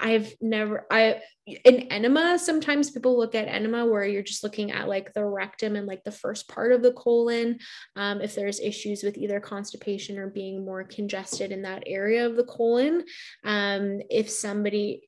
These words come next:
it, it may be indicated if somebody has, like, chronic,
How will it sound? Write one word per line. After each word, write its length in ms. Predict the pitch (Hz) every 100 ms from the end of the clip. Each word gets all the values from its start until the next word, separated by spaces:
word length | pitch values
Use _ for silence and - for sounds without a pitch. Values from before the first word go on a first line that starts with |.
| -
it, 200 | 196 -
it 160 | 254 254
may 320 | 220 208 208
be 240 | 214 220 -
indicated 580 | 208 208 214 202 202
if 100 | 196
somebody 300 | - 196 196
has, 340 | 202 202 196 202
like, 160 | 202
chronic, 680 | - - - 202 196 190 -